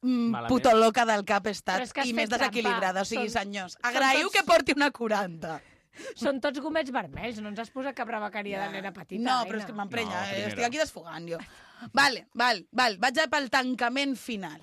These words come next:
Speaker 1: d'acord? Jo ara dono una assignatura de mediació i els hi he fet una xarra sobre la desigualtat, una xarleta, eh? I vaig fer un, una activitat que es deia la cursa de la desigualtat.
Speaker 2: La
Speaker 1: Llavors,
Speaker 2: cu-, la curs navet de la
Speaker 1: no.
Speaker 2: vida.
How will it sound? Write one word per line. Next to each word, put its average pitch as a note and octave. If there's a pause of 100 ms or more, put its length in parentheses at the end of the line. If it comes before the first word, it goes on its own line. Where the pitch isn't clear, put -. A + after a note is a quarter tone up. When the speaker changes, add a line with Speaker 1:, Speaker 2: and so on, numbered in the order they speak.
Speaker 1:
d'acord? G3+ (260)
Jo A#3+
ara D4
dono D#4
una C#4+
assignatura A#3
de B3
mediació G3+ (260)
i G#3+
els G#3
hi A3+
he A#3
fet A#3
una C4
xarra A#3
sobre G3+
la F#3+
desigualtat, F3+
una F#3
xarleta, F#3+ (320)
eh? B3 (220)
I B3+
vaig B3
fer D4
un, C#4+
una C4+
activitat B3+
que C4
es A#3
deia C4
la B3
cursa A#3+
de A#3
la G3+
desigualtat. F3 (200)
Speaker 2:
La G#3+
Speaker 1:
Llavors, G3+
Speaker 2:
cu-, -
la C#3+
curs D#3+
navet C#3+
de C3
la B2
Speaker 1:
no. C4
Speaker 2:
vida. G#2